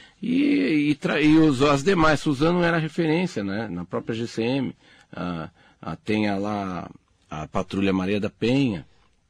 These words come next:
que atende, é,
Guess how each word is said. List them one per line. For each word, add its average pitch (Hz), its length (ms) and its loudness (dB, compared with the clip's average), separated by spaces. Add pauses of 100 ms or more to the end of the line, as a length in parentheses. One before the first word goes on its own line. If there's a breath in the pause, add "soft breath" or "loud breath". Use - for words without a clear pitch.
(540)
que 95 100 -10
atende, 92 680 -4 (400 soft breath)
é, 76 840 -12